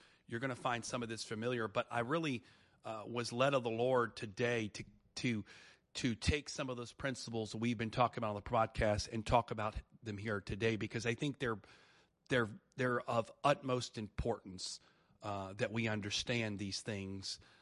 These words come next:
Um, because if we're not, if, if we don't, if we don't understand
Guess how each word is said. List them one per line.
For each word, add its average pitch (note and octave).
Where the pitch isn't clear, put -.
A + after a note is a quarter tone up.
Um, G2+
because B2+
if D#3
we're A3+
not, G#3+
if, E3
if D3+
we B3+
don't, B3+
if D#3+
we G#3+
don't A#3
understand E3